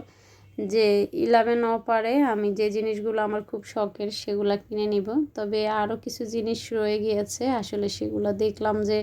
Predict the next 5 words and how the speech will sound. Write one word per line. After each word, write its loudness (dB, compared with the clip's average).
একদমই 0
দাম 4
কমেনি 0
তেমন 2
একটা, -6